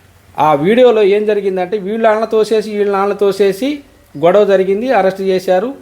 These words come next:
అరెస్ట్ చేసిన తర్వాత వీళ్ళని స్టేషన్కి తీసుకెళ్లారు. నన్ను అక్కడ అరెస్ట్ చేసి నన్ను అక్కడి నుంచి సీసీఎస్ పోలీస్ స్టేషన్కి తీసుకెళ్లారు. ఫస్ట్ సీసీఎస్ నుంచి బోనకల్ తీ-, చింతకాన్ని తీసుకెళ్లారు. చింతకాని నుంచి మళ్ళీ తెల్లారి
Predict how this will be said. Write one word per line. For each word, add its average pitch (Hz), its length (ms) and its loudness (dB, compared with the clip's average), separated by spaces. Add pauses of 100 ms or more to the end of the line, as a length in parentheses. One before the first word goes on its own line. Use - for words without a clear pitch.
(340)
అరెస్ట్ 214 300 0
చేసిన 208 340 0
తర్వాత 190 380 2
వీళ్ళని 196 440 0 (340)
స్టేషన్కి 196 420 0
తీసుకెళ్లారు. 175 580 0 (420)
నన్ను 208 260 2
అక్కడ 202 180 2
అరెస్ట్ 196 240 0
చేసి 214 460 0 (140)
నన్ను 185 220 0
అక్కడి 196 240 0
నుంచి 202 500 -2 (560)
సీసీఎస్ 226 480 0
పోలీస్ 190 180 2
స్టేషన్కి 185 240 0
తీసుకెళ్లారు. 131 540 -8
ఫస్ట్ 143 260 -4 (720)
సీసీఎస్ 226 540 2
నుంచి 254 460 -4 (440)
బోనకల్ 202 440 2
తీ-, 165 300 -6
చింతకాన్ని 214 340 2
తీసుకెళ్లారు. 135 500 -4 (520)
చింతకాని 233 420 2
నుంచి 226 140 -6
మళ్ళీ 214 220 0
తెల్లారి 202 600 2